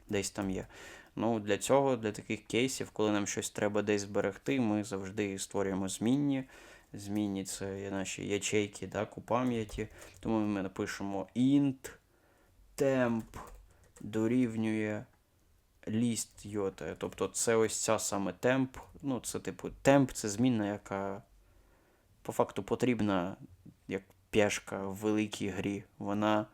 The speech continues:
потрібна тільки для того, аби запам'ятати ненадовго ось цю, е, це значення, значення цього елементу. А потім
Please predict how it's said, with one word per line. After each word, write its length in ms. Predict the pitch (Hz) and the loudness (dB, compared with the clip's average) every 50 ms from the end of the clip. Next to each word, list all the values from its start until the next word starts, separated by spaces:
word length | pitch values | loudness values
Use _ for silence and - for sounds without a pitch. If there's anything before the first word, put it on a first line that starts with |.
| - - - - - - - _ - | -20 -20 -20 -20 -20 -20 -20 _ -14
потрібна 480 | - - - - 135 143 131 117 113 104 | -14 -10 -4 0 0 2 2 2 0 2
тільки 340 | - - 156 156 - 123 | 2 0 -2 0 0 0
для 160 | 110 110 113 107 | 2 2 2 2
того, 300 | - - 113 101 98 104 | 4 2 2 4 4 0
аби 180 | 104 110 113 | 2 0 0
запам'ятати 840 | 113 107 98 - 107 104 104 101 98 - 123 127 127 - 107 104 104 | 0 -2 -2 -2 -2 0 0 0 2 4 4 4 4 2 -2 -2 0
ненадовго 920 | 98 101 107 107 104 98 92 95 101 110 123 123 113 104 98 101 101 101 - - - - - - _ _ | 0 2 2 2 4 2 0 4 6 6 6 6 4 -4 -6 -6 -6 -6 -8 -12 -20 -20 -20 -20 _ _
ось 260 | - - 92 95 - - | -6 -4 -4 -2 -4 -6
цю, 720 | - - - - - - 107 107 107 107 107 104 104 113 - _ _ _ _ _ - - | -12 -14 -14 -10 -6 -4 -2 0 2 2 2 0 0 -2 -6 _ _ _ _ _ -12 -10
е, 300 | - - - - - - - | -8 -6 -6 -6 -8 -10 -8
це 200 | - - 110 101 | -4 -2 -2 -2
значення, 600 | 90 92 101 98 95 90 - - 101 92 87 90 | 0 0 0 0 0 0 -2 -6 -6 -6 -6 -6
значення 380 | - 101 107 104 - - 104 | -2 0 0 0 0 -4 -6
цього 280 | 104 - 98 95 101 101 | -6 -6 -8 -4 -2 -2
елементу. 580 | 98 98 98 98 95 98 104 110 - - - - - - - - - | -2 -2 -2 -4 -6 -8 -8 -10 -12 -14 -16 -18 -18 -20 -20 -14 -10
А 60 | - | -2
потім 580 | - - 131 127 - 110 104 101 101 95 95 | 6 6 6 6 6 2 2 2 0 -4 -6